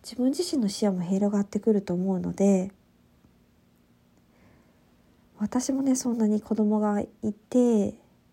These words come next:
えー、すごく多くの人に会えるっていうわけではないんですけども、たまにこういう機会を通していろんな人に会うもそうだし、まあ、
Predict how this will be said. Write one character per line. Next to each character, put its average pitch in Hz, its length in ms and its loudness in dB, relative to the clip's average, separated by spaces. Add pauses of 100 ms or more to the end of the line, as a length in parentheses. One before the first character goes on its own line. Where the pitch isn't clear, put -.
(1160)
え - 0 -
ー、 202 300 0
す - 200 -10
ご 214 100 0
く 196 300 -2
多 226 180 0
く 214 140 -6
の 196 80 -4
人 - 220 -6
に 202 140 -2
会 220 120 0
え 247 40 2
る 247 80 0
っ - 20 0
て 214 160 -4
い 208 60 2
う - 20 0
わ 240 80 -2
け 247 100 -2
で 233 80 -2
は 214 80 -2
な 240 100 -2
い 269 80 2
ん 277 60 0
で 247 100 -4
す - 80 -12
け 202 120 -6
ど 226 100 -6
も、 247 340 2 (540)
た 277 100 -6
ま 302 100 -2
に 269 120 -2
こ 269 140 -2
う 269 60 2
い 269 80 2
う 269 40 -2
機 - 140 -14
会 233 180 0
を 208 100 -2
通 220 280 -2
し - 80 -10
て 294 300 2
い 214 80 2
ろ 208 100 -2
ん 214 60 -6
な 202 100 -2
人 226 180 -6
に 208 160 0
会 190 140 0
う - 100 -6 (1900)
も 247 60 -4
そ 254 200 -4
う 240 60 -2
だ 226 120 -2
し、 269 360 0
ま 202 180 -2
あ、 190 60 -10